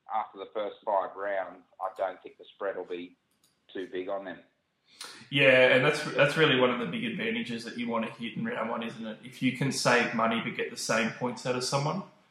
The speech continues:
Speaker 2: uh, I think that's what you wanna kinda aim for. Um, so that's, that's my take on Crichton anyway. Um, I, I'm not a big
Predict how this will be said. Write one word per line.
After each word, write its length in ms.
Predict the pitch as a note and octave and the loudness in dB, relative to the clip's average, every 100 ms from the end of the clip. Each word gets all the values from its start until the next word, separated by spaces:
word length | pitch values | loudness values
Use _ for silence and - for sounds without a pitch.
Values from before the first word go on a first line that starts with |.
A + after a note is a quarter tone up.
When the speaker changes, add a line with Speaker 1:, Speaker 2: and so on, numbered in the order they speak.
| _ _ - | _ _ -4
Speaker 2:
uh, 260 | A2+ G#2+ | -2 0
I 100 | A#2 | -2
think 320 | A2+ A2+ A2+ | -2 -4 -2
that's 220 | A2 - - | -4 -4 -4
what 140 | A2 | -2
you 100 | A#2+ | 0
wanna 300 | A2 A2 A2 - _ _ - | 0 0 -4 -12 _ _ 0
kinda 340 | B2 A2+ A2+ A#2 | 2 2 0 -2
aim 160 | A#2 | -2
for. 320 | - A2 A2 - - | -4 -6 -6 -12 -12
Um, 380 | A#2+ A#2 A2+ G2+ | -6 -2 -2 -4
so 140 | - A#2+ | -2 6
that's, 480 | A#2+ - - - - - - - - | 8 6 -2 -6 -14 -20 -20 0 4
that's 180 | C#3+ | 6
my 140 | C3+ B2+ - | 8 8 8
take 200 | A#2 A#2+ | 4 2
on 120 | A2+ | 0
Crichton 380 | C3+ A#2+ A2 A#2 | 6 6 6 0
anyway. 440 | A#2 A#2 B2 C#3 - | 0 2 2 2 -2
Um, 420 | A#2+ A#2 A#2 A2+ - _ - | 0 2 0 -6 -10 _ 2
I, 420 | C3 B2+ B2+ A#2 - | 6 8 6 2 2
I'm 120 | C#3+ | 6
not 140 | C3 | 4
a 40 | A#2 | 4
big 160 | F#2+ | -4